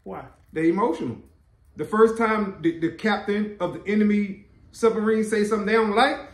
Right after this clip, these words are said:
Speaker 2: boom. <laughs> Blow them up, girl. Boom. Because they emotional. And when you can get somebody to react off emotion,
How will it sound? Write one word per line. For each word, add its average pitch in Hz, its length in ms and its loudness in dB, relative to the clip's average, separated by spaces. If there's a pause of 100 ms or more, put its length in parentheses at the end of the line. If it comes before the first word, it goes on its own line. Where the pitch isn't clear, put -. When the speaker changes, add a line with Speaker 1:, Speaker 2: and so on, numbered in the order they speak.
(240)
Speaker 2:
boom. 226 920 2 (380)
<laughs> - 380 -20
Blow 302 240 6
them 302 180 -2
up, 294 200 4
girl. 277 240 6 (720)
Boom. 269 800 2 (640)
Because 196 260 4
they 190 200 2
emotional. 160 580 0 (380)
And 180 220 -4
when 175 140 0
you 269 80 2
can 226 160 -2
get 214 140 -2
somebody 208 320 0
to 196 100 -2
react 190 380 0
off 185 160 -4
emotion, 226 680 2